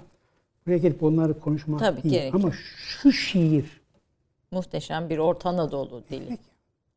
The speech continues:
Speaker 1: Demek. Öyle güzel aruzda şiirleri var ki.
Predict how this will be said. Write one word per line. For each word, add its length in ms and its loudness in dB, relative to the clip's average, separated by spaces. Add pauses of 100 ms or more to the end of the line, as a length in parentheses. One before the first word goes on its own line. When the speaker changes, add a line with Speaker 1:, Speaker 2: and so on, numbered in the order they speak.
(3500)
Speaker 1:
Demek. 440 -20
Öyle 140 6
güzel 300 8
aruzda 320 8
şiirleri 520 4
var 300 0
ki. 240 -6